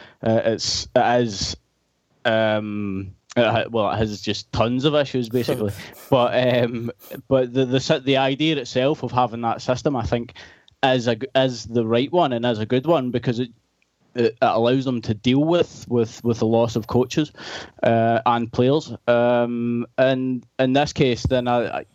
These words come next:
Speaker 1: yeah, I think it is a, a big, big loss that they've lost the Boer, uh, Bosz, sorry, <laughs>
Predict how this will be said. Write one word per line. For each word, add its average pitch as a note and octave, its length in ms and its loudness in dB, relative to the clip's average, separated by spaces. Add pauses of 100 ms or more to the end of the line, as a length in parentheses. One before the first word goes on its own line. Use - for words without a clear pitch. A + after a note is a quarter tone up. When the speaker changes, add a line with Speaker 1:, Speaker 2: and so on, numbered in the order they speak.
(140)
Speaker 1:
yeah, A2 200 2
I G#2 80 2
think B2 260 -2
it A#2+ 120 2
is A#2+ 100 0
a, A#2 60 4
a A#2 200 0
big, A#2 480 -2
big A#2 200 0
loss A#2 340 2
that A2+ 300 -2
they've G#2+ 260 -2
lost A2 240 0
the A#2 80 -6
Boer, A#2 220 2 (160)
uh, B2+ 220 2
Bosz, B2 280 2
sorry, B2+ 380 -2 (280)
<laughs> - 520 0